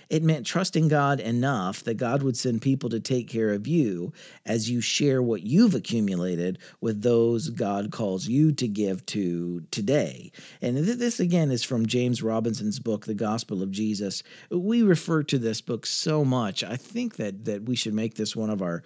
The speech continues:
our Book of the Months for the Renewed Heart Ministries annual reading,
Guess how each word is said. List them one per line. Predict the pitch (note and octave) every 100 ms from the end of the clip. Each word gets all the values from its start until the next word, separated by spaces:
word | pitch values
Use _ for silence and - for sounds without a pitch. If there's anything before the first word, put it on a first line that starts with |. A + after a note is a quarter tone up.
| - - -
our | G2
Book | A#2+ A2+
of | A2+
the |
Months | G2+ G#2+ G#2 -
for | - G#2+ F#2+ F2+
the | F#2
Renewed | G2 G#2 A2
Heart | G2+ F2+
Ministries | G#2 G2+ - F#2 F#2
annual | G2 G#2+ G#2 E2+ E2+
reading, | G2 A#2 A2 F#2+ F2+